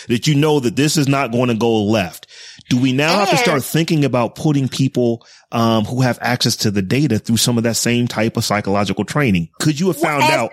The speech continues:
Speaker 1: if you interviewed this kid that this
Speaker 2: I
Speaker 1: is something that
Speaker 2: can't
Speaker 1: he might do?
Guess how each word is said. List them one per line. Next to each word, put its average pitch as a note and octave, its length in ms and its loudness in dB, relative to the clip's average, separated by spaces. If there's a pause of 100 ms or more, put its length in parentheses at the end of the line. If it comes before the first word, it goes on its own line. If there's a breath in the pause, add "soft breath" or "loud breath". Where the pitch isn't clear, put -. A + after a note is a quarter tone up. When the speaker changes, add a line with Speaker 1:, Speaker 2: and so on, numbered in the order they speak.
(160)
Speaker 1:
if B2+ 220 -8
you C#3+ 100 0
interviewed C3 500 2
this A2 160 0
kid G2+ 440 0 (400 loud breath)
that C3 300 -2
this C#3+ 160 0
Speaker 2:
I - 60 0
Speaker 1:
is D3 80 -4
something F3 200 0
that D4+ 60 2
Speaker 2:
can't A#2 120 0
Speaker 1:
he B2 120 2
might A2 240 0
do? F2 180 -2